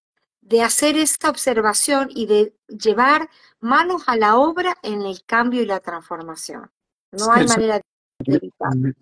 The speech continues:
Speaker 2: sufrimiento llega de tantas maneras, pero ya que tú hablas de camisetas, ahora que se mandan a imprimir tantas camisetas,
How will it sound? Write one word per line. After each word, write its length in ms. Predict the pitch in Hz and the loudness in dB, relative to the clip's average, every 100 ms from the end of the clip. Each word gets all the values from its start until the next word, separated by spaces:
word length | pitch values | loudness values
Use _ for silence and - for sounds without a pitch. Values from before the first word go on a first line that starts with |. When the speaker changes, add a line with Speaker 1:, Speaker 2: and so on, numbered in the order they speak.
| _ | _
Speaker 2:
sufrimiento 840 | - - - 131 127 127 127 127 | -20 -12 -6 0 2 6 6 6
llega 260 | 143 147 147 | 4 4 4
de 80 | 131 | 2
tantas 360 | 120 120 156 | 0 -2 0
maneras, 380 | 131 120 127 151 | 2 4 4 2
pero 160 | - 123 | -2 -2
ya 140 | 120 | 0
que 100 | - | -2
tú 120 | - 160 | 0 2
hablas 200 | 160 170 | 4 2
de 100 | 135 | 2
camisetas, 720 | 135 123 120 123 127 - - | 2 2 2 0 0 -2 -2
ahora 200 | 135 147 | 2 2
que 120 | 151 | 0
se 240 | - 123 - - _ | 0 0 -2 -16 _
mandan 340 | 135 131 151 156 | 2 4 4 2
a 40 | |
imprimir 380 | 147 135 131 120 | 4 4 4 4
tantas 340 | 147 151 151 | 0 2 0
camisetas, 760 | - 131 123 123 127 139 156 | 2 4 4 4 2 2 0